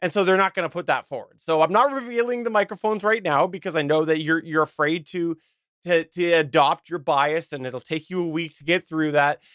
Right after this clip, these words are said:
and then make your prediction. But please go listen to that over on episode forty-two, is right at the end of the show.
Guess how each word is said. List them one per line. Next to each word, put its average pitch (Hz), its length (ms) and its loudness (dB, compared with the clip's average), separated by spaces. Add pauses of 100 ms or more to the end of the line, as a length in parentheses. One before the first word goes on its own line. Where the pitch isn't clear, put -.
(120)
and 156 180 -4
then 160 180 2
make 170 220 -4
your 180 100 -8
prediction. 160 640 -4
But 170 140 -4
please 214 300 -2
go 208 160 2
listen 202 340 -2
to 175 120 -6
that 156 260 4
over 160 320 4
on 151 120 4
episode 151 380 -4
forty-two, 147 400 -2
is 131 140 -4
right 147 120 6
at 143 140 4
the 139 100 -2
end 131 120 -2
of 131 40 -8
the 127 60 -6
show. 120 220 -2